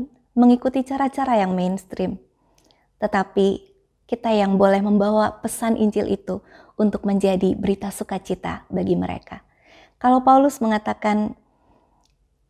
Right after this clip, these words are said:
aku men-, menjadi segala-galanya supaya aku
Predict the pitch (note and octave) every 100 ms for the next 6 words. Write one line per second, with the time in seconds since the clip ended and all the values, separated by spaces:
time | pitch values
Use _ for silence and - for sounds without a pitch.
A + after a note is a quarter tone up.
0 | _ _ _ _ - B3+ C4+ B3 A#3+ -
1 | B3 A#3 A#3 A#3 A#3+ A3 A3+ A3 G3+ G#3
2 | C4 C4+ B3+ A3+ G#3+ G#3+ G#3 - G#3+ G#3